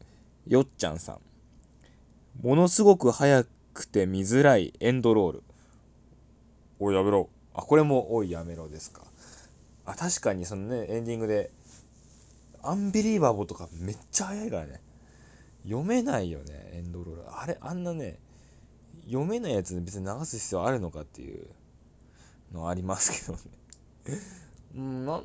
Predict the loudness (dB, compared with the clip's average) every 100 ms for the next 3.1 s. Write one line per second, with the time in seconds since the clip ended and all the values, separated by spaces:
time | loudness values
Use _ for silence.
0 | -8 -4 -4 -4 4 6 6 6 6 4
1 | 0 -2 -6 -6 -8 -6 -8 -6 0 0
2 | 0 -2 -2 -2 -2 -6 -8 -12 -12 -12
3 | -14